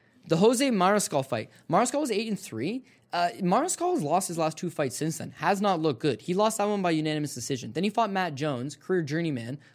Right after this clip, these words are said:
Lost a split decision to Matt Jones. So he's on a two-fight losing streak, and then he caught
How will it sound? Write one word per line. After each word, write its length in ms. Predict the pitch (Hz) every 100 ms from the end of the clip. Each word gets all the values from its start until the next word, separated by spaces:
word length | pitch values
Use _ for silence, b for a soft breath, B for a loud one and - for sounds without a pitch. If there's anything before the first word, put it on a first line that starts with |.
| b
Lost 160 | 156
a 40 | 156
split 240 | - 185
decision 300 | 165 - 175 160
to 40 |
Matt 220 | 147 143
Jones. 440 | 123 151 117 143 - b b b
So 160 | b 175
he's 100 | 165
on 100 | 175
a 20 |
two-fight 360 | 165 220 208 185
losing 240 | 202 175
streak, 240 | 151 151 139
and 80 | 156
then 60 | 151
he 80 |
caught 360 | 147 156 151 -